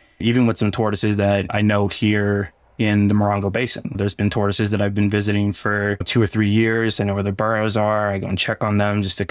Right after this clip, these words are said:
see how they're doing, see if they're getting food. And if food's growing in that area, just getting an idea what's going on in, in the habitat there. And yeah, it just, in the past, like, year or two, with the amount of people that the area is seeing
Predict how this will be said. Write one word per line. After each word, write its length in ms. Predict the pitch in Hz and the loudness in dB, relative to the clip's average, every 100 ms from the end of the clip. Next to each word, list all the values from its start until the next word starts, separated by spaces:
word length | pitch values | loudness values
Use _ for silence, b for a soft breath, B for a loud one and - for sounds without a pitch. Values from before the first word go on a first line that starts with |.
| _ | _
see 140 | - | -2
how 120 | 104 98 | 0 0
they're 100 | 98 | -2
doing, 560 | 98 104 104 104 101 _ | 0 0 2 0 -2 _
see 200 | - 107 | -6 -2
if 80 | 101 | 0
they're 80 | 104 | -2
getting 200 | 101 101 | -2 -6
food. 600 | - 107 101 101 101 - _ _ | -2 0 2 2 0 -4 _ _
And 280 | 104 101 98 - | -4 0 0 -2
if 120 | 104 | -4
food's 240 | - 107 | 0 0
growing 280 | - 104 101 | 0 0 2
in 80 | 101 | 2
that 140 | 104 | 2
area, 300 | 104 104 104 104 | 0 0 0 0
just 240 | 104 - | -2 -4
getting 200 | 110 104 | -4 0
an 80 | 101 | 0
idea 420 | 101 98 104 110 | 0 0 0 0
what's 160 | 104 92 | 0 -2
going 220 | 104 101 | -2 0
on 200 | 104 104 | 0 0
in, 80 | 101 - | -2 0
in 140 | 104 | 0
the 60 | 107 | 0
habitat 540 | 113 107 95 98 90 | -2 -2 -2 -2 0
there. 180 | 101 98 | 0 0
And 280 | 98 98 - - _ | 0 -2 -4 -16 _
yeah, 260 | 107 110 98 | -2 0 -2
it 100 | 98 | -2
just, 260 | 110 - _ _ | -2 -4 _ _
in 160 | 110 110 | 0 0
the 60 | |
past, 320 | 98 110 110 | 0 -2 -2
like, 120 | 107 101 | -2 -2
year 240 | 107 110 | 0 0
or 40 | 104 | 0
two, 240 | - 104 98 | 0 -2 0
with 180 | 104 | 0
the 80 | 101 | 2
amount 240 | 104 104 101 | 2 2 0
of 100 | - | -2
people 640 | 113 95 107 104 101 - _ _ | -4 0 -2 0 -2 -6 _ _
that 160 | - 95 | -2 0
the 100 | 92 | 0
area 340 | 101 101 104 | -2 0 0
is 120 | 101 - | 0 -2
seeing 540 | - 110 104 104 | 0 2 2 0